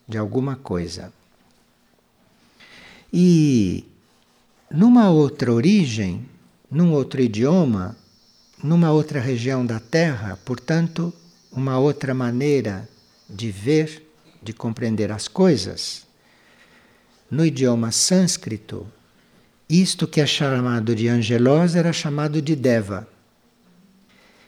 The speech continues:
que para aquele nível de compreensão queria dizer um ser resplandecente. De forma que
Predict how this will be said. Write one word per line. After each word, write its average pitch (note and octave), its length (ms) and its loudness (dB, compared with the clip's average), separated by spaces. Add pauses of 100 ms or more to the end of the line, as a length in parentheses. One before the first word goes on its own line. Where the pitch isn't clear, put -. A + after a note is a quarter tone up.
(160)
que A3+ 140 0
para F#3 540 0 (400)
aquele B2 500 -4
nível C3+ 300 2
de A#2+ 100 -2
compreensão D3 880 2 (480)
queria D#3+ 340 4
dizer D#3+ 680 2 (280)
um D3 160 2
ser D#3 520 2
resplandecente. D#3 1500 0 (1120)
De D3+ 100 -4
forma A3+ 400 6
que C3 640 2